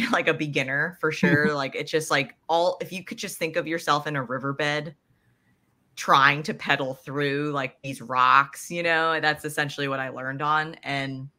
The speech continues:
Speaker 1: I just remember, like, being really frustrated by it. But then at the same time, there was something that kept me coming back.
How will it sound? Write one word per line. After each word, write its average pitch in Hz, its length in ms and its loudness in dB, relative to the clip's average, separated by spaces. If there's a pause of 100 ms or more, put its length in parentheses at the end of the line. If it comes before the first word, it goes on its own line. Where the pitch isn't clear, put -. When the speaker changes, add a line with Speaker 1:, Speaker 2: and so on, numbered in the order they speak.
(720)
Speaker 1:
I 165 80 2
just 185 180 -4
remember, 139 480 2
like, 123 260 -8 (440)
being 135 260 -4
really 147 240 -2
frustrated 165 840 -6
by 208 220 6
it. 240 220 -6
But 156 160 -4
then 147 140 -2
at 139 160 -2
the 147 80 -6
same 139 240 -4
time, 135 360 0
there 127 100 -8
was 139 120 -10
something 135 320 -6
that 131 140 -10
kept - 160 -4
me 139 80 -8
coming 123 320 -4
back. 107 380 0